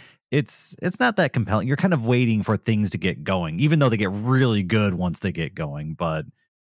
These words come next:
it's, it's kind of a little bit of a wait for the prelims to get through and that sort of thing. But, and, I mean, gosh, I can't even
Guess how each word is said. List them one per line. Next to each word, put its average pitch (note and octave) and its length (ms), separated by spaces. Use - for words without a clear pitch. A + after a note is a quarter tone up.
it's, - 340
it's A#2 180
kind G3 180
of F3+ 60
a D#3+ 40
little B2+ 300
bit A#2 140
of G2 100
a G#2 60
wait G2+ 340
for F2 520
the F2+ 220
prelims A2+ 600
to G2+ 80
get G2 220
through G2+ 320
and F2+ 120
that F#2+ 220
sort G#2 220
of G2 100
thing. G#2 320
But, E2+ 220
and, G#2+ 640
I B2 80
mean, G#2+ 420
gosh, A2 320
I A#2+ 100
can't C#3 240
even F#2 560